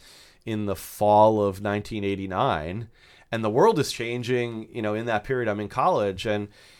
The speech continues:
you know, I think the smart thing for America to do, uh, c-, uh, at least it was smart for me, I thought, was, was to, hey, like, let's think about how this changed world should affect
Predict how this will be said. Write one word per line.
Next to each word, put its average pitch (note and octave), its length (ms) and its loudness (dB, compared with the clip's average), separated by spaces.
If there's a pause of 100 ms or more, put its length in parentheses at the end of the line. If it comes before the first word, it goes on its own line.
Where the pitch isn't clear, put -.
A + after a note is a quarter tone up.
(140)
you - 120 -10
know, A2+ 80 0
I A2+ 100 2
think B2 280 -2
the A2 140 0
smart A#2+ 580 0
thing B2 160 2
for A2 160 -2
America B2 460 -2
to - 160 -10
do, A2 560 -2 (120)
uh, F#2 360 -8 (340)
c-, G2+ 180 -10
uh, C2+ 380 -18
at D#2+ 140 -12
least A#2+ 340 2
it A#2 40 -4
was F#2+ 120 -4
smart A#2 240 0
for - 120 -6
me, D3+ 180 -4
I F#2 100 -2
thought, F2+ 300 -6
was, G2 260 -10
was G#2 180 -6
to, G#2 120 -8
hey, E3 160 0
like, G2+ 200 -4
let's - 220 -2
think C#3+ 220 -6
about A#2+ 220 -2
how A2+ 180 -2
this A2+ 160 -6
changed G#2 360 -6
world A2+ 460 0 (240)
should G#2 400 -6
affect - 420 -2